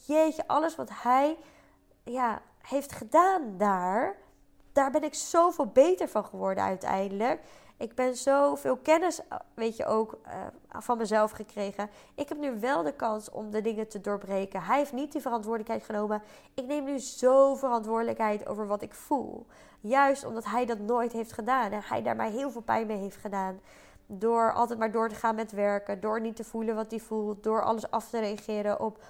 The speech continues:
vroeger mijn moeder toen ze nog samen waren. Maar ook daarna. En de negativiteit, eh, rondom naar mijn moeder. En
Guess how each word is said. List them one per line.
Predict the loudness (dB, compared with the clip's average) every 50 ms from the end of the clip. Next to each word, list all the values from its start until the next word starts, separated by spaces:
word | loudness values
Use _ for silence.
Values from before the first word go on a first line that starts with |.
| -20 -18
vroeger | -8 -4 -4 -4 -4 -4 -4
mijn | -4 -2
moeder | -2 -2 -2 -2 -4
toen | -4 -6 -8
ze | -8 -8
nog | -10 -10 -6
samen | 0 0 2 2 2 2
waren. | 2 2 2 2 2 0
Maar | 0 0 0
ook | 0 -2 -2
daarna. | -6 -6 -4 -2 0 0 0 0 -2 -2
En | -6 -8 -10 -10 -12 -20 -20 -20 -14 -10
de | -6
negativiteit, | -2 -2 -2 -2 -2 -6 -8 -8 -8 -12 -14 -6 0 2 2 4 4 2 0 -2 -6 -10
eh, | -8 -6 -4 -4 -4
rondom | -4 -4 -6 -6 -4 -4 -4 -4 -6 -6
naar | -4 -4 -2
mijn | -2 -2 -2
moeder. | -4 -4 -2 0 2 2 2 2 0 -2
En | -6 -10 -10 -10